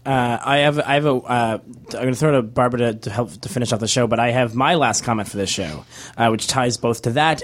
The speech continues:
and to the epic nerdiness that I, that I, that I remain to claim that I have.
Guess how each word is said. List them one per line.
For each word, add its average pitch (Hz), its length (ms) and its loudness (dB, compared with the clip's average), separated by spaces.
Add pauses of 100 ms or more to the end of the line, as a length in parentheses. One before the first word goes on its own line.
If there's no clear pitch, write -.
and 180 320 4
to 151 80 2
the 135 360 2
epic 147 260 2
nerdiness 113 520 2
that 110 160 2
I, 101 160 2
that 107 200 -2
I, 104 140 0
that 107 140 -2
I 101 120 0
remain 113 560 0
to 135 40 0
claim 113 280 0
that 101 100 0
I 98 60 -2
have. 87 280 -8